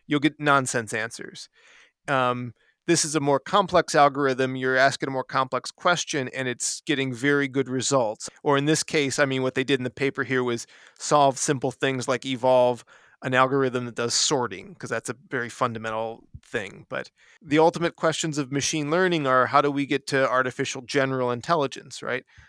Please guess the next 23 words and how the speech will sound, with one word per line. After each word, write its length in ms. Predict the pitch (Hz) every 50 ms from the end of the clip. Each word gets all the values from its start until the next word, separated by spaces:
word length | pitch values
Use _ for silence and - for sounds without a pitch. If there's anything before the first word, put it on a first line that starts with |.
| _ _ _
How 240 | - 139 139 139 139
do 220 | 127 135 139 139
we 500 | 135 131 131 131 131 127 127 123 123 120 - _ _ _ _
design 400 | - - 123 131 139 135 143 147
and 140 | 143 139 131
develop 420 | 131 131 117 135 135 139 139 131 -
these 180 | 143 127 -
systems 680 | - - 180 180 - - - 127 110 110 117 127 123
so 360 | - - - - - 156 131 123
that 160 | 127 123 - -
any 200 | 151 151 151 147
problem 440 | - - 165 151 139 139 135 135
a 60 | 127 120
human 300 | - 190 196 190 170 147
mind 260 | 135 131 127 123 -
can 120 | 135 123
solve, 360 | - - 127 113 113 113 113
a 60 | 123 123
machine 400 | 123 123 - - 175 160 143 123
can 140 | 131 117
solve? 520 | 107 - 127 127 - - - - - - _ _ _ _ _ _ _ _
That's 280 | 120 123 - - -
the, 340 | - 127 123 117 117 123